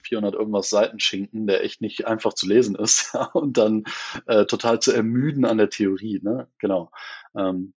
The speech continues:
wichtig ist die Application davon und, ähm, das ist manchmal bei diesen wissenschaftlichen Modellen halt echt schwierig. Deswegen braucht's jemanden wie mich, der die Sachen so übersetzt, ne? Und davon gibt's natürlich viele Menschen. Also ja, ich glaube, diese, diese Fragen rausschreiben ist gut, aber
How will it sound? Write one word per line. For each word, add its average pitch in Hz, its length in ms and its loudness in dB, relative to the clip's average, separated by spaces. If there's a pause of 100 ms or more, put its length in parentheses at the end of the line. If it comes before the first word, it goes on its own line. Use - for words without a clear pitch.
wichtig 107 320 -4
ist - 180 -2
die - 80 0
Application 104 600 0
davon 87 420 -4
und, 92 540 -10
ähm, 92 240 -8
das - 160 -8
ist - 120 -8
manchmal 95 300 -4
bei 90 100 0
diesen 90 280 -8
wissenschaftlichen - 560 -6
Modellen 92 360 -2
halt 87 180 -12 (340)
echt - 200 -8
schwierig. 101 520 2 (360)
Deswegen 92 280 -6
braucht's 101 260 0
jemanden 101 300 -2
wie 101 80 0
mich, 117 220 -4
der 101 100 2
die 95 100 0
Sachen 104 240 -2
so 92 140 2
übersetzt, 92 720 -2
ne? 92 100 -6
Und 95 220 -4
davon 92 200 -10
gibt's 90 200 -8
natürlich 87 260 -12
viele 98 200 -4
Menschen. 87 380 -10 (600)
Also 107 180 0
ja, 120 200 6
ich - 100 -2
glaube, 113 240 4
diese, 98 440 2
diese 95 160 -6
Fragen 123 320 0
rausschreiben 107 760 -2
ist 98 140 -6
gut, 120 240 -6
aber 101 260 -4